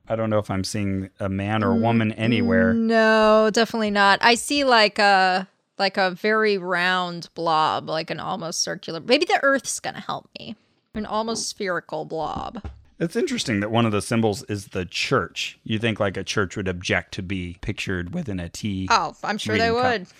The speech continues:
Speaker 1: Okay,
Speaker 2: But I
Speaker 1: so
Speaker 2: guess they don't have any power over the Salem Witch Museum.
Speaker 1: Oh, you were right about the fig. Okay, it wasn't purple testicles <laughs> on a branch. All right, so
Speaker 2: A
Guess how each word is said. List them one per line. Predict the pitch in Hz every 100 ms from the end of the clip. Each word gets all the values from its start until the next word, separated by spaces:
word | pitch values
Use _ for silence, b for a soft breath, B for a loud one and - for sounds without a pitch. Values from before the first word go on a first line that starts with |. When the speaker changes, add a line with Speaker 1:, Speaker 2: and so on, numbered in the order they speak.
| B B B 120
Speaker 1:
Okay, | 123 98
Speaker 2:
But | 98
I |
Speaker 1:
so | 208
Speaker 2:
guess | -
they | 220
don't | 208
have | 208
any | 208
power | - 220 220
over | 226 180
the | -
Salem | - 220 226 240
Witch | 214 190 -
Museum. | 185 180 185 175 127
Speaker 1:
Oh, |
you | 135 135
were | 135
right | 117 127
about | 123 107
the | 95
fig. | - 113 92 90 -
Okay, | 110 107 90
it | - -
wasn't | 104 101 92 _
purple | 107 98 98
testicles | 98 95 101 - 90 - B B B
<laughs> | B B 101 -
on | 95
a | 90
branch. | 95 92 - -
All | 131 127 120
right, | 98 -
so | - 123 113 107 107
Speaker 2:
A | 107